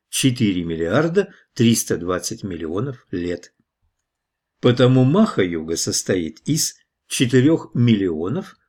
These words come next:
трехсот двадцати тысяч лет. Примечание, ибо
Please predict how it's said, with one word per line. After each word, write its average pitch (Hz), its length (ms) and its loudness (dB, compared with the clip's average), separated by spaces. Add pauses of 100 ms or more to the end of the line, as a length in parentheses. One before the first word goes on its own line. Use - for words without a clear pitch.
(140)
трехсот 131 580 2
двадцати 107 560 -6
тысяч 123 720 -4 (100)
лет. 95 460 -2 (500)
Примечание, 98 640 -4
ибо 170 540 -2